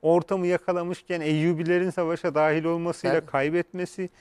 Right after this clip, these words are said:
Speaker 1: oradan güneye inmesi, bugünkü nasıl öldürüldü, mezarı nerede tartışmalarına, e, kadar uzanan bir,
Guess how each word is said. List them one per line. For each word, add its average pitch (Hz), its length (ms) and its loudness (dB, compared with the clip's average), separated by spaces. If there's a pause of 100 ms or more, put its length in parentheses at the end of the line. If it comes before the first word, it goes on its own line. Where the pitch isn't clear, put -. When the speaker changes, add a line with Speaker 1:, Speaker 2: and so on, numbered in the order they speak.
(240)
Speaker 1:
oradan 165 360 0
güneye 147 540 -2
inmesi, 180 540 -4
bugünkü 165 520 -4
nasıl 160 320 -4
öldürüldü, 156 680 0
mezarı 151 480 0
nerede 156 300 -6
tartışmalarına, 156 1000 0 (560)
e, 135 380 2
kadar 165 440 2
uzanan 156 560 -2 (300)
bir, 156 480 -4